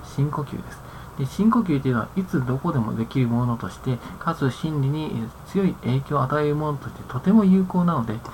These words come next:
えー、ぜひやってほしいです。例えばですね、えー、リラックスする方法として、まあ、ジョギング、ジョギングするとかですね、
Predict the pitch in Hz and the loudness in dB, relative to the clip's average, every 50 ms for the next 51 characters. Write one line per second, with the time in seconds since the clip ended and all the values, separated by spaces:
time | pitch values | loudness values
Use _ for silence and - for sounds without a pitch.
0 | - - - - - - 127 123 117 135 131 123 127 110 95 - - 98 98 - | -10 -10 -10 -10 -8 -6 -4 -2 0 -2 -2 -2 -2 -4 -4 -6 -8 -8 -8 -8
1 | - 120 - - - - 139 135 - 233 240 208 147 135 - 151 147 139 - - | -10 -12 -12 -12 -8 -6 -4 0 2 4 4 4 2 0 0 -2 -2 -4 -6 -10
2 | - - - - 143 139 139 139 135 135 131 131 139 160 196 190 185 - - - | -16 -16 -8 -4 -2 0 0 0 0 0 0 2 2 2 2 0 -2 -6 -12 -14
3 | - - 123 123 117 131 135 - - - 156 135 135 135 127 - 139 147 143 131 | -6 -2 0 0 0 -2 -6 -10 -8 -4 -2 0 0 0 0 2 2 2 2 2
4 | 147 147 143 139 147 143 - - 185 180 165 147 147 147 131 127 123 117 113 110 | 2 0 0 0 -4 -6 -2 0 0 0 0 0 0 0 0 0 0 0 0 0
5 | 107 120 131 131 131 131 135 - - 123 117 117 117 135 151 160 151 147 - - | 2 4 4 6 6 4 2 0 -4 -2 -2 0 0 0 0 -2 -4 -4 -4 -4
6 | 160 151 139 120 - - - - - - 139 147 | -2 -2 -2 -2 -2 -4 -8 -8 -4 -4 -4 -4